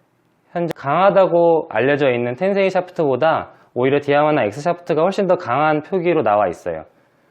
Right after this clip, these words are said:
제가 사용하는 건 칠십 에스 모델이고,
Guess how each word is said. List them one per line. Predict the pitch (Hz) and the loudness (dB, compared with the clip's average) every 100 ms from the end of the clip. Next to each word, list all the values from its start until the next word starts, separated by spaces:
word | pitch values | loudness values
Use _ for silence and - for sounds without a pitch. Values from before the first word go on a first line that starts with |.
| _ _ _ _ _ | _ _ _ _ _
제가 | 110 123 | -6 -4
사용하는 | 143 156 151 135 | -2 0 0 0
건 | 135 185 | 0 0
칠십 | 185 208 208 131 | -2 -4 0 0
에스 | - 156 | 0 -2
모델이고, | 135 117 101 101 160 220 | 0 0 0 0 -2 -2